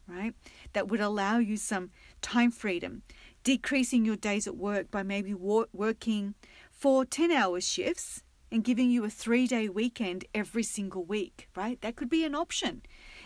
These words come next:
Even maybe working remotely one day a week could be an option for you. Uh, decreasing your hours to part-time if that's an option, okay?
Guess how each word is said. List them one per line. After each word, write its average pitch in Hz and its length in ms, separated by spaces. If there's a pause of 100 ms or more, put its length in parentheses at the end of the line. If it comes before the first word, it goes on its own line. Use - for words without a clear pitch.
Even 294 240
maybe 302 260
working 254 520
remotely 247 600
one 196 280
day 196 200
a 175 80
week 180 280
could - 160
be 196 160
an 180 100
option 175 380
for - 160
you. - 280 (960)
Uh, 202 280
decreasing 285 720
your 240 340
hours 247 380
to - 100
part-time 269 800
if - 140
that's 185 260
an 185 140
option, - 580 (100)
okay? 208 400